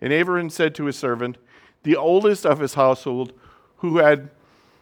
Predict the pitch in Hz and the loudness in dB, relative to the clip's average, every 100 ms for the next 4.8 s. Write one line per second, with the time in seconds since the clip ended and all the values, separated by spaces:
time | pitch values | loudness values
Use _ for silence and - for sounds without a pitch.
0 | _ - - 185 202 165 151 147 139 156 | _ -16 0 2 4 2 0 0 2 6
1 | 175 185 165 147 147 123 117 147 143 156 | 6 4 2 4 4 4 4 2 2 0
2 | 175 - 294 302 185 214 220 - 170 160 | -2 -2 -2 0 2 0 0 4 6 6
3 | 151 143 127 131 127 123 110 110 87 65 | 0 -2 -4 -2 0 -2 -4 -6 -8 -14
4 | _ _ - _ - 147 165 | _ _ -20 _ 0 2 2